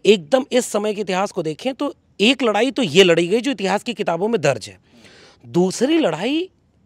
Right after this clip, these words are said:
पैरेलल, बहुत पीछे ना जाएं तो ज्योतिबा फूले अंग्रेजों के सामने, अंग्रेजों के साथ, अंग्रेजों के खिलाफ दोनों लड़ रहे थे। और ये बदनाम किया गया कि ज्योतिबा फूले तो अंग्रेजों के साथ थे। डॉक्टर अंबेडकर तो कई बार गोलमेज सम्मेलन में, अ,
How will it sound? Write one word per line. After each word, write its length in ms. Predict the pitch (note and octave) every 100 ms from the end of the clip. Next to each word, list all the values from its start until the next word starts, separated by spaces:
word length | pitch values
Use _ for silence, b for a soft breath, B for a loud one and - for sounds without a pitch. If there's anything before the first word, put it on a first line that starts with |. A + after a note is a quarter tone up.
| -
पैरेलल, 400 | A3+ B3 B3 B3
बहुत 300 | G#3 B3 -
पीछे 220 | A#3 A#3+
ना 140 | A3+ F#3+
जाएं 220 | G#3 D4
तो 240 | - C#4 - B2+
ज्योतिबा 460 | D#3 G3 G3+ G#3
फूले 420 | - D#3+ C#3+ A3+ - _ _ _ _ _ _ _ _ -
अंग्रेजों 420 | D#3 F3 E3+ A3+
के 140 | A3+
सामने, 380 | G#3 F3+ F#3+ A#3
अंग्रेजों 400 | B3+ G3 F#3 G3
के 140 | F3+ G3+
साथ, 280 | F3+ G3+
अंग्रेजों 380 | - G3+ F3+ F3+
के 100 | F3+
खिलाफ 220 | E3 F3
दोनों 300 | E3 D3+ D#3
लड़ 140 | C#3+ A#2
रहे 180 | A2+ G#2+
थे। 140 | A#2 - G#2 A2 _ _ _ _ _ _
और 120 | F3+ F3+
ये 160 | G#3+
बदनाम 380 | A#3 G3 G#3 G#3+
किया 200 | G3 F#3+
गया 140 | F3+
कि 80 | A3
ज्योतिबा 300 | F3 E3 F3+
फूले 300 | E3+ D#3+ D#3+
तो 120 | F#3
अंग्रेजों 320 | G3+ F3 F#3 B3
के 100 | C#4
साथ 160 | B3+ - D#3+
थे। 80 | - _ _ A#2 _ -
डॉक्टर 200 | D#3+ A3
अंबेडकर 380 | G#3+ G3+ - B3
तो 100 | A#3+
कई 180 | A3+ A3
बार 140 | A#3+
गोलमेज 320 | G3+ G#3+ A#3
सम्मेलन 360 | A#3 A3+ G#3 A#3+
में, 120 |
अ, 40 | C4